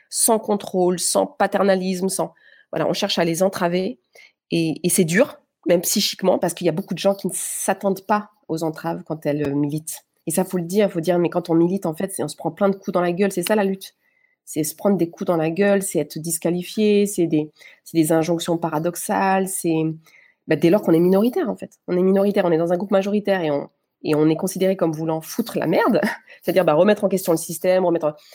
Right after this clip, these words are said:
bah, ça, ça plaît pas. Et évidemment que là, là,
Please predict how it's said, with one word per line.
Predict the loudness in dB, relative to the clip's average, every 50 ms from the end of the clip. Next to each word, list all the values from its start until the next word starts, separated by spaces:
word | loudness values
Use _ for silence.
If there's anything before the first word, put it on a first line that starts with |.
| _ -6
bah, | -6 -4
ça, | -4 -4
ça | -6 -6 -6
plaît | -6 -6 -4
pas. | -4 -6 -6 -8 _ _ _ _ _ _
Et | -2 -2
évidemment | -2 0 0 0 0 2 2 0 0
que | -2 -2 -2 -2 -2 0 -2 -2 -4 -4
là, | -4 -4 -4 -4 -2
là, | -2 0 0 0 0 -2